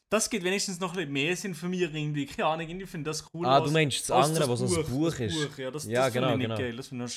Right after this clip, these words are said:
Speaker 1: scheissig.
Speaker 2: Also es ist einfach das, wo man so wie ein altes Klapphandy halt in neu aufklappt. Aber was für mich gar nicht geht, ist der hure Strich in der Mitte vom Bildschirm.
Speaker 1: Mhm.
Speaker 2: Wer will ein biegbares Handy,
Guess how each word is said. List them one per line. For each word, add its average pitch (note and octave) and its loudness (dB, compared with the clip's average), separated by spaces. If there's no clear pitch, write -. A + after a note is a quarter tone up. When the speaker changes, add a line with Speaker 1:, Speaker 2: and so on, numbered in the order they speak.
Speaker 1:
scheissig. A2+ -12
Speaker 2:
Also B2+ 0
es D#3+ -2
ist G#3 8
einfach G3 4
das, F3+ 2
wo E3 2
man C#3 2
so C#3 0
wie C3+ 0
ein C3 -2
altes B2+ 2
Klapphandy B2+ 0
halt A2 2
in G2 -4
neu G#2+ 0
aufklappt. - -6
Aber - -4
was C#3+ 2
für E3 2
mich G3 8
gar G3+ 8
nicht A#3 2
geht, G#3+ 2
ist C3+ -2
der A#2 0
hure G3+ 8
Strich E3+ 6
in D#3+ 0
der E3+ 0
Mitte D#3+ -2
vom A2 2
Bildschirm. G2+ 2
Speaker 1:
Mhm. C3 -2
Speaker 2:
Wer E3 10
will F#3+ 6
ein C#3 -4
biegbares E3 2
Handy, C3 0